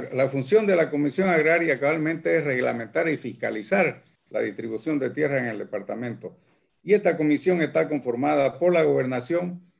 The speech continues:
por el sector productivo, los sectores sociales y el inra. O sea que es el, el, el lugar indicado para, para discutir y planificar el asentamiento de tierra o la distribución de tierra y evitar estos conflictos.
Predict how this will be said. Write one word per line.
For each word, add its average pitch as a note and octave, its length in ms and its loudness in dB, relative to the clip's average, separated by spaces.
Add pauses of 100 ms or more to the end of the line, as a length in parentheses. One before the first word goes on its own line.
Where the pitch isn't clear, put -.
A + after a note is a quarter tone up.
(240)
por F#3 180 6
el E3 100 4
sector E3+ 360 0
productivo, E3 760 0
los A#2 180 -2
sectores C#3+ 460 0
sociales D#3 580 0
y A#2 120 -2
el C3 160 2
inra. C#3+ 440 0 (540)
O A2+ 80 -14
sea E3 300 0
que E3+ 440 0
es E3+ 60 0
el, D#3 220 0
el, B2 320 -4
el A#2 240 -4
lugar D#3+ 380 2
indicado D3 720 0
para, A#2+ 520 -6
para A#2 220 -2
discutir B2+ 720 -4
y A#2+ 80 -6
planificar A#2 720 -4
el A#2+ 200 -2
asentamiento A#2 720 -6
de A#2 100 -2
tierra C#3+ 460 -6 (480)
o A2 120 -2
la A#2 100 2
distribución A#2 560 -2
de B2+ 120 -4
tierra C#3+ 440 -6
y C#3 160 -2
evitar C#3 480 0
estos C#3 300 -4
conflictos. A#2 640 -6